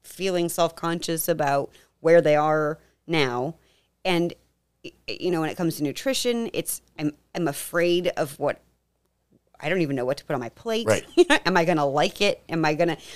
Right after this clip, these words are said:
Speaker 1: I don't wanna eat the same thing. There, it's just, everything is all of this fear-based. If I invest, is it gonna be worth it?
Speaker 2: And what I've seen with
Speaker 1: <laughs>
Speaker 2: your clients is when, when you share your story, and there's one in particular that I love it when you tell it,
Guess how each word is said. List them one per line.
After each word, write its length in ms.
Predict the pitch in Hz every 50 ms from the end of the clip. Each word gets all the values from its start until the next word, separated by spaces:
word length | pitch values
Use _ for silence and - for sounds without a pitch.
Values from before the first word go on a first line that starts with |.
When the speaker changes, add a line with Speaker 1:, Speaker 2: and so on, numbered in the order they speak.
| - -
Speaker 1:
I 100 | - 180
don't 140 | 185 190 117
wanna 180 | 180 175 170 -
eat 180 | 165 214 -
the 80 | - 196
same 280 | - - 214 196 196 190
thing. 280 | - 190 185 190 190 180
There, 140 | 185 175 -
it's 220 | - 196 - -
just, 140 | 208 226 - -
everything 800 | - 196 220 208 220 247 240 - - - 165 156 147 127 135 - - -
is 420 | - 165 160 160 151 151 147 - - _ _ _ _ _ _ _ _ -
all 280 | - 170 175 180 180 175
of 120 | 170 170
this 260 | 175 156 147 - -
fear-based. 960 | - - - 165 160 160 160 139 156 139 135 139 139 - - - - - - - _ _ _ _ _ _ _ _ _ -
If 160 | 190 185 -
I 100 | 185 175
invest, 720 | 180 160 170 160 135 156 165 175 175 - - - - - - -
is 160 | - 170 147
it 60 | 160 -
gonna 220 | - 165 160 151
be 120 | 131 156 151
worth 320 | 135 135 131 123 - -
it? 160 | - 117 - _ _ _ _ _ -
Speaker 2:
And 160 | 123 131 135
what 100 | 139 147
I've 180 | - 147 123 -
seen 300 | 269 - - 147 151 147
with 180 | 127 113 92
Speaker 1:
<laughs> 80 | 98 107
Speaker 2:
your 100 | 120 123
clients 560 | - - 107 107 110 127 131 90 87 76 71 87
is 140 | 87 85
when, 260 | 85 90 92 87 87 87 - -
when 180 | 92 90 90
you 200 | 95 113 131 151
share 340 | 147 - - - 131 123 110
your 300 | 95 85 78 87 95 98
story, 460 | 95 - - - 101 95 87 78 76
and 100 | 76 78
there's 160 | 85 90 80
one 200 | 82 95 104 107
in 80 | 110 92
particular 540 | - 76 73 98 92 80 92 85 80 78 76
that 200 | 71 78 76 - -
I 100 | 67 78
love 280 | 78 78 85 90 92 92
it 80 | 90
when 120 | 71 85 82
you 100 | 78 73
tell 260 | - 85 87 82 76
it, 120 | 71 -